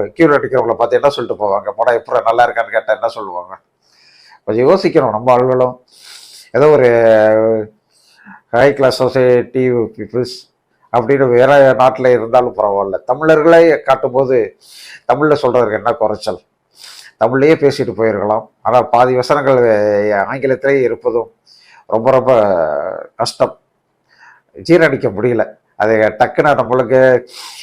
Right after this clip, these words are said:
இப்போ படிச்சவங்க ப-, ஓகே, மால் தியேட்டர்ல வரவங்க ஓகே, மத்த சிங்கிள் ஸ்கிரீன் தியேட்டர்ல இருக்கிறவங்க என்ன பண்ணுவாங்க? ஒவ்வொரு வசனத்துக்கு பக்கத்துல இருக்கிறவன்ட்ட விளக்க கேட்டு தெரிஞ்சுக்க முடியுமா, புரிஞ்சுக்க முடியுமா? டைம் போயிடும், அந்த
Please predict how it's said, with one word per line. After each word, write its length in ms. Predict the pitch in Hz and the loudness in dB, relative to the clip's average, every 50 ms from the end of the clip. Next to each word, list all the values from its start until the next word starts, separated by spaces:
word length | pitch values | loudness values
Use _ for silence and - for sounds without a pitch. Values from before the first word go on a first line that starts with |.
| - - - | -20 -20 -12
இப்போ 160 | - - 127 127 | -4 -4 -2 0
படிச்சவங்க 420 | - 139 147 156 - 165 151 147 156 151 | 0 -2 -2 0 0 0 2 2 2 4
ப-, 240 | 139 131 127 127 123 120 123 | 4 4 4 4 4 4 2
ஓகே, 220 | 127 120 - 131 123 131 131 131 - - _ _ - | 2 0 0 2 2 2 0 -2 -6 -12 _ _ 0
மால் 160 | 131 139 135 | 0 2 2
தியேட்டர்ல 280 | 147 135 - 117 123 120 110 | 0 0 0 0 0 2 2
வரவங்க 260 | 110 110 117 113 113 110 107 | 2 2 0 0 0 -2 -2
ஓகே, 160 | - - 120 113 117 | -2 -2 -2 -2 -2
மத்த 180 | 127 131 131 - | -4 -4 -6 -6
சிங்கிள் 200 | - 139 156 143 | -4 -4 -4 -4
ஸ்கிரீன் 240 | - 151 143 139 110 | -4 -6 -6 -4 -2
தியேட்டர்ல 300 | 139 127 127 127 123 123 | -2 -4 -2 -2 -4 -4
இருக்கிறவங்க 340 | 117 95 110 117 113 107 113 104 | -4 -2 -2 -4 -2 -4 -4 -4
என்ன 100 | 98 117 95 | -4 -6 -6
பண்ணுவாங்க? 340 | 113 101 107 104 104 92 101 101 - _ _ _ _ 135 | -6 -6 -4 -6 -6 -6 -8 -12 -12 _ _ _ _ 2
ஒவ்வொரு 200 | 135 143 147 139 | 2 4 4 4
வசனத்துக்கு 400 | 135 131 - 135 127 147 135 104 | 2 2 0 -2 -2 -4 -2 -2
பக்கத்துல 300 | 131 113 135 - 143 135 | -2 -2 -2 -2 -2 -2
இருக்கிறவன்ட்ட 380 | 127 110 110 127 123 101 120 117 110 110 110 107 110 110 110 | -2 0 0 -2 0 2 2 2 4 4 4 4 4 4 2
விளக்க 260 | 113 131 - 139 127 110 | 2 0 -2 -6 -4 -4
கேட்டு 180 | 123 123 - 117 117 113 110 - | -4 -4 -2 -2 -2 -2 -4 -4
தெரிஞ்சுக்க 320 | 127 127 123 120 135 107 107 | -8 -10 -8 -10 -12 -12 -12
முடியுமா, 280 | 104 113 107 101 104 107 - - | -16 -16 -14 -10 -10 -10 -10 -10
புரிஞ்சுக்க 320 | 127 131 117 127 113 110 | -12 -10 -10 -8 -8 -8
முடியுமா? 360 | 104 92 98 90 92 101 95 90 - _ _ _ _ - - - - - - - _ _ - | -10 -12 -14 -16 -10 -10 -10 -10 -10 _ _ _ _ -20 -20 -20 -20 -20 -20 -20 _ _ 0
டைம் 160 | 160 190 185 165 | 0 0 0 0
போயிடும், 240 | 147 131 120 113 110 | 0 0 2 0 0
அந்த 100 | 110 120 | 0 0